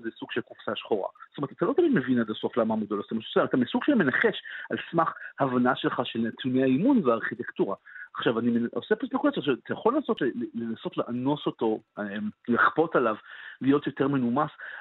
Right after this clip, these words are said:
אבל זה לא תהליך שהפרוצדורלית מאוד קל לנסח למודל איך לעשות את זה, בגלל זה יש שם את הדבר הזה שמנסים לעשות, שהם הכניסו עכשיו, הרי היה מלא שיחות הזויות, הוא התווכח עם משתמשים על השנה, זה שהשנה עדיין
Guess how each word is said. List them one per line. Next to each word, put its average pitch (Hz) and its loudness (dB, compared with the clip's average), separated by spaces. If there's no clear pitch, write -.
אבל 131 2
זה 143 4
לא 302 4
תהליך 285 4
שהפרוצדורלית 131 0
מאוד 120 0
קל 131 -2
לנסח 131 -2
למודל 117 0
איך 147 0
לעשות 208 -4
את 165 -6
זה, 127 -8
בגלל 117 -4
זה 170 2
יש 175 0
שם 147 -2
את - -12
הדבר 123 0
הזה 170 -2
שמנסים 107 -4
לעשות, 147 -2
שהם 120 0
הכניסו 156 2
עכשיו, 127 0
הרי 117 0
היה 170 4
מלא 131 4
שיחות 160 0
הזויות, 147 2
הוא 131 0
התווכח 135 0
עם 156 -2
משתמשים 139 -2
על 123 2
השנה, 120 -2
זה 127 0
שהשנה 123 0
עדיין 120 0